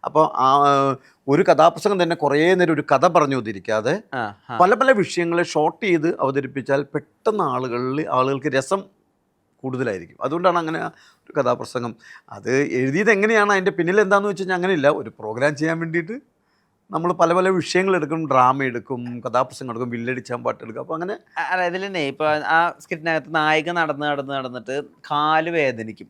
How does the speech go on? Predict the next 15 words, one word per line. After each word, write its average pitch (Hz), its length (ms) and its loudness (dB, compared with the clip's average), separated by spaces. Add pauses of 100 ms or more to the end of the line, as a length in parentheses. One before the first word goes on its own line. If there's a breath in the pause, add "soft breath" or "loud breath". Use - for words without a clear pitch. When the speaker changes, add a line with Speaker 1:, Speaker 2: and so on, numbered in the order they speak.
Speaker 1:
ഉം. - 60 -8
Speaker 2:
കാല് 151 180 4
വല്ലാത്ത 139 460 -8
വേദന, 104 300 -12
Speaker 1:
വേദന. - 120 -10
Speaker 2:
കഴപ്പ്, 123 540 -12 (160)
Speaker 1:
ഉം. 90 280 -20
Speaker 2:
ആ, 139 200 -4
വല്ലാത്ത 156 500 -2
ഒരു, 135 720 -4
ഏ, 135 160 -4
വേദനയിലൂടെ 135 500 -4
കടന്നു 127 280 -12
പോകുമ്പോൾ 120 500 -10
Speaker 1:
ആ. - 140 -20